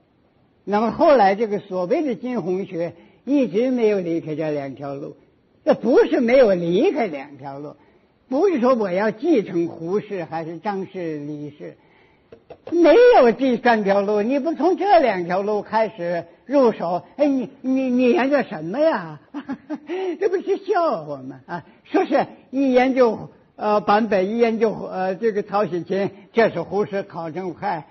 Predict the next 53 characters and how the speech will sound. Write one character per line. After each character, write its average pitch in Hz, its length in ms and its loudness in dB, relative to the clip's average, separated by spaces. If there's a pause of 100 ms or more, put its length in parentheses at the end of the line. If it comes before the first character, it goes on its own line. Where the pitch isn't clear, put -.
<laughs> - 160 -20
哎， - 1200 -16 (280)
这， 403 220 -4
这 480 200 -2
个， 415 100 0
这 440 140 0
个 381 140 -2
思 403 260 0
维 269 180 4
逻 240 360 0
辑 359 200 0
是 214 140 0
怎 208 260 -6
么 165 180 -6
弄 415 380 -2
的， 185 120 -6
弄 190 240 -6
出 190 160 -8
这 381 400 -4
样 165 260 -4
的？ 147 240 -10 (320)
我 294 120 0
很 185 380 -4
奇 196 280 -6
怪 208 380 -2 (100)
啊！ 165 200 -8 (220)
他 294 100 4
说 349 140 2
你 269 260 4
来， 190 580 2 (280)
你 220 240 0
也 247 200 6
撇 247 320 2
开 196 120 0
版 190 300 -2
本 175 240 -4
也 165 180 -2
不 185 220 -6
看， 185 340 -4 (480)
曹 240 240 4
雪 226 160 2
芹、 226 260 2
何 233 280 -2
如 226 180 0
人 208 300 -2
怎 170 180 -4
么 165 80 -8
回 175 160 -6
事？ 202 180 -6
你 220 260 -4
也 190 240 2
不 190 200 -2
论， 233 400 0